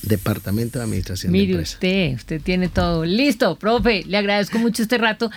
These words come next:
Speaker 2: Eh, me tranquilizó un poquito. Me, me parece que la ciencia informática
Speaker 1: Tecnológica.
Speaker 2: vuela, tecnológica
Speaker 1: Sí,
Speaker 2: inform-,
Speaker 1: sí.
Speaker 2: vuela,
Speaker 1: Ujú.
Speaker 2: y tenemos que estar pendientes de todos estos
Speaker 1: Pues
Speaker 2: aprendizajes.
Speaker 1: eso, no, yo solo dejaré un mensaje, no le tengamos miedo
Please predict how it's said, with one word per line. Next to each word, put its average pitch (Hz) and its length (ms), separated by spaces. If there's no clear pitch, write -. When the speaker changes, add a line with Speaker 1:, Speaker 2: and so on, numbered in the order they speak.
Speaker 2:
Eh, 214 220
me 214 140
tranquilizó 202 540
un 202 80
poquito. 247 560
Me, 208 600
me 190 160
parece 190 400
que 220 220
la 185 420
ciencia 233 760
informática 185 720
Speaker 1:
Tecnológica. 180 300
Speaker 2:
vuela, 160 540
tecnológica 175 600
Speaker 1:
Sí, - 20
Speaker 2:
inform-, 180 240
Speaker 1:
sí. - 60
Speaker 2:
vuela, 220 480
Speaker 1:
Ujú. 208 160
Speaker 2:
y 233 300
tenemos 190 340
que - 60
estar 165 240
pendientes 170 640
de 170 80
todos 170 280
estos - 180
Speaker 1:
Pues 135 160
Speaker 2:
aprendizajes. 170 320
Speaker 1:
eso, - 120
no, 160 220
yo 170 380
solo 180 320
dejaré 143 240
un 143 80
mensaje, 107 440
no 135 120
le 165 100
tengamos 139 380
miedo 143 340